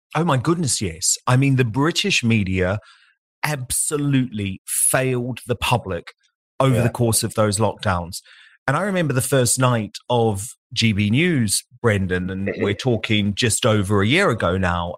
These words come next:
Speaker 1: And my show was the first regularly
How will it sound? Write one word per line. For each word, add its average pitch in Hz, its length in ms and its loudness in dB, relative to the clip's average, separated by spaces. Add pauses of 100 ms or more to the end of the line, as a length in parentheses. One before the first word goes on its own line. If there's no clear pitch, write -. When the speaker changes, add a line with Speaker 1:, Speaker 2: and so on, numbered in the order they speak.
Speaker 1:
And 110 420 0
my 127 320 4
show 107 500 2 (420)
was 123 220 2
the 120 120 0
first 110 600 0 (100)
regularly 107 840 2